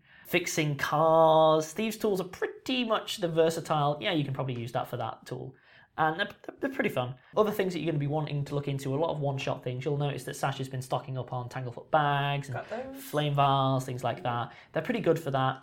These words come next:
Speaker 1: especially at later levels for magic devices. So wands. Wands are a rogue's friend. It's charisma-based, but rogues should think about pumping into use magic device. At the lower levels, eh.
Speaker 2: Right.
Speaker 1: It tends to be one of those things that you start taking later, where in one level, rather than spreading
Speaker 2: Mm.
Speaker 1: your points out, you just get really good at it.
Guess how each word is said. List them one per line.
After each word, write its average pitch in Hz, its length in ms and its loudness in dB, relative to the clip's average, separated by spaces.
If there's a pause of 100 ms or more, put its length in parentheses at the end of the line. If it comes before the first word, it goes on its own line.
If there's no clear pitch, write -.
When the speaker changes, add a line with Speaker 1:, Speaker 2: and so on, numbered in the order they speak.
(120)
Speaker 1:
especially 165 580 2
at 143 80 0
later 139 240 2
levels 143 300 -2
for 127 340 -2
magic 143 300 -2
devices. 127 520 -6
So 120 420 -6
wands. 139 500 0
Wands 139 320 -2
are 139 80 -4
a 135 40 -2
rogue's 131 300 -2
friend. 120 460 -8 (240)
It's 151 180 -6
charisma-based, 190 720 0
but 147 120 -4
rogues 151 280 0
should 151 340 -4
think 143 220 -2
about 131 260 -2
pumping 135 280 -4
into 135 280 -4
use 135 160 -4
magic 127 240 -4
device. 127 300 -6
At 170 60 -10
the 180 60 0
lower 202 180 4
levels, 214 360 4 (160)
eh. 208 320 0 (260)
Speaker 2:
Right. 170 120 -4
Speaker 1:
It 170 100 2
tends 190 240 -6
to - 60 -12
be 202 80 -4
one 185 80 -2
of 175 80 -4
those 175 140 -2
things 165 200 -6
that - 80 -10
you 165 80 -4
start 151 460 -2
taking 147 340 -4
later, 139 300 0
where 123 160 -2
in 139 200 -4
one 147 140 0
level, 143 260 0
rather 143 220 2
than 139 140 -2
spreading 139 320 -2
Speaker 2:
Mm. 139 40 -2
Speaker 1:
your 139 80 -4
points 156 240 -2
out, 180 120 0
you 147 60 -2
just 143 200 -4
get 143 240 0
really 143 180 2
good 151 140 0
at 151 140 -2
it. 185 200 0